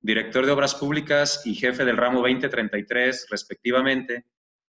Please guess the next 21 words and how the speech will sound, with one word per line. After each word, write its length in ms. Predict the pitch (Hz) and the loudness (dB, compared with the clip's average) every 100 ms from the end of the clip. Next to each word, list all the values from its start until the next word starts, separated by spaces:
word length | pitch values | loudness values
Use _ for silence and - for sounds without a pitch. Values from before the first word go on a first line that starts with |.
| _ _ _ _ _ | _ _ _ _ _
Si 160 | - 107 | -6 0
vemos 300 | 127 147 147 | 0 0 0
a 60 | |
bien 180 | 127 143 | 2 2
autorizar 540 | 147 131 123 113 135 | 2 0 -2 -2 0
estas 280 | 135 135 139 | 0 0 -4
cuatro 420 | - 139 139 131 | 0 -2 0 2
obras, 540 | 135 143 156 - - _ _ _ _ _ _ | 2 2 0 -2 -14 _ _ _ _ _ _
tres 360 | _ 123 139 139 | _ 2 4 2
de 120 | 135 | 2
ellas 280 | 147 147 139 | 2 2 0
tienen 220 | 143 143 | -2 -2
que 140 | 139 139 | 0 0
ver 420 | 139 143 143 - | 2 2 0 -10
con 320 | - 113 110 | -2 -2 0
acceso 680 | 110 110 135 135 147 143 127 | 0 0 0 0 0 0 0
de 120 | 113 | 0
caminos 640 | 117 110 123 135 113 - 107 | 0 0 0 0 -2 -8 -6
vecinales 920 | 107 - 113 131 143 160 - - _ _ _ _ | -4 -2 0 2 2 -2 -6 -14 _ _ _ _
y 120 | 113 | 4
una, 540 | 127 143 151 160 - | 4 4 2 0 -6